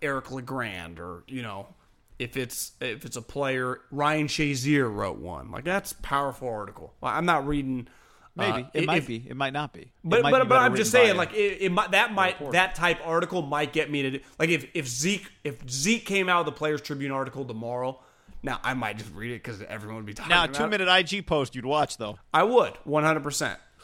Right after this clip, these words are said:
Speaker 1: <laughs> Zeke's a bad example 'cause I'd have to read it, but I wouldn't want to.
Speaker 2: Uh, one, one last thing I wanna get to here in headlines, and these are meatier headlines than normal. Kyler Murray, after the game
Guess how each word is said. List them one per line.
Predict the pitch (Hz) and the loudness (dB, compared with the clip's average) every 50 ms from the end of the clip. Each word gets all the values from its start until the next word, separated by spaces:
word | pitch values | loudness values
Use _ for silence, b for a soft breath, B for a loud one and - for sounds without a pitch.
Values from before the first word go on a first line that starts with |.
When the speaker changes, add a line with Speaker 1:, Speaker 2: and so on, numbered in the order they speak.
| - - | -20 -20
Speaker 1:
<laughs> | - - - - - - - | -20 -20 -18 -20 -16 -10 -4
Zeke's | 135 151 196 175 - - | 0 2 2 4 4 2
a | 147 | 4
bad | 147 143 135 | 4 4 2
example | 131 123 131 131 113 95 120 113 | 2 -2 -4 -6 -6 -8 -10 -10
'cause | 123 | -8
I'd | 117 107 101 | -8 -8 -8
have | - - 113 113 120 - - | -6 -2 0 0 0 -2 -4
to | 135 | -6
read | 131 135 139 139 147 | -4 -2 -2 -2 -2
it, | 147 - - b b b b b b b b b b b _ - | -4 -4 -10 b b b b b b b b b b b _ -14
but | 139 113 131 127 123 - - | -10 -4 -2 -2 -2 -2 -2
I | 131 131 | -2 -2
wouldn't | 147 147 147 135 127 113 | 0 0 0 0 -2 -4
want | 107 95 92 - | -6 -8 -8 -10
to. | - 82 120 - - - - - - - - - - - _ _ - - - _ - - _ _ _ - - b b b b b - | -12 -14 -14 -14 -16 -18 -20 -20 -20 -20 -20 -20 -20 -20 _ _ -20 -20 -20 _ -20 -20 _ _ _ -20 -20 b b b b b 4
Speaker 2:
Uh, | 139 135 135 | 4 6 6
one, | 139 143 175 196 196 | 6 4 4 2 2
one | 190 151 170 185 185 | 2 2 2 4 4
last | 170 151 - | 2 0 0
thing | 180 165 | -2 -2
I | 156 | -2
wanna | 151 147 143 | 0 -2 -2
get | 139 143 - | -2 -4 -4
to | 139 | -4
here | 139 139 | -6 -4
in | 131 | -2
headlines, | 135 135 131 131 131 127 127 127 113 - - - _ _ _ - | -2 -2 -2 -2 -4 -4 -4 -6 -8 -14 -18 -20 _ _ _ -16
and | 123 123 | -10 -10
these | 127 107 | -10 -8
are | 110 98 | -8 -10
meatier | 87 190 123 120 113 110 107 104 | -10 -8 -8 -6 -6 -6 -6 -6
headlines | 113 113 110 110 110 107 101 104 | -6 -6 -6 -6 -8 -8 -8 -10
than | 101 107 | -10 -8
normal. | 113 113 113 113 110 113 - _ _ _ _ _ _ _ _ _ _ _ _ - | -8 -8 -6 -8 -10 -10 -12 _ _ _ _ _ _ _ _ _ _ _ _ -4
Kyler | - 160 170 196 202 185 165 | 0 2 2 2 2 0 -4
Murray, | 160 151 147 143 143 131 120 | -2 -2 -2 -2 -2 -2 0
after | 123 127 - - 147 123 | 0 -2 -2 -2 -6 -10
the | 127 | -8
game | 101 120 120 117 117 117 113 113 110 | -6 -4 -2 -2 -2 -4 -4 -6 -10